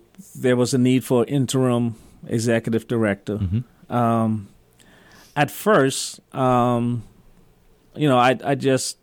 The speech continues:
Speaker 1: thought, "Well, I, I don't know. I'm, you know, I may not have anything to offer." Um, but when, um, I, I read the job description and what was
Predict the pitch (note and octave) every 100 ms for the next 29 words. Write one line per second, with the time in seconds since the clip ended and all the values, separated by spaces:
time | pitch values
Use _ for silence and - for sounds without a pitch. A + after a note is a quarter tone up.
0 | _ C#3 C3 B2+ C#3 C#3+ F#3 F3+ C#3 D#3+
1 | - - D#3 D#3+ B2+ B2+ D3 C3+ C#3 D3
2 | _ D3 - C3 B2 C3 B2+ C3 - C3
3 | C3 B2 A#2+ B2 A#2+ A2 G#2+ A2 A#2 A#2+
4 | - - - - - - - _ - -
5 | C#3 C3 B2 B2 A2 _ _ _ _ _
6 | _ _ - C#3+ B2+ D3 C#3 C3+ C3 B2
7 | A#2+ A#2 A2+ D#3 - - _ _ C3 C3
8 | B2 - A#2+ C3 B2+ C3+ C#3+ B2+ A#2+ C3
9 | C3 C3 B2+ - C3+ - C#3 B2 A#2+ B2
10 | A#2+